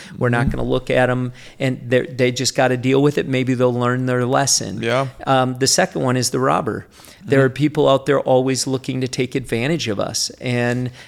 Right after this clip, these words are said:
Speaker 1: attack, and maybe we're ta-, we're that robber where we're taking advantage of people and attacking people and taking what's not ours, and, and we're just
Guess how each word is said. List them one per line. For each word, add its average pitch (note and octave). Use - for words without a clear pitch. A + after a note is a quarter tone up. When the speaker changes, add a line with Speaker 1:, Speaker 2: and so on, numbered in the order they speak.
Speaker 1:
attack, B2+
and A#2
maybe B2+
we're B2+
ta-, -
we're C3
that B2
robber B2+
where A2+
we're C3+
taking A#2
advantage A2+
of A#2
people B2
and A2+
attacking A#2
people A#2
and A2+
taking B2
what's A#2
not A#2+
ours, A#2
and, A2+
and B2+
we're B2
just B2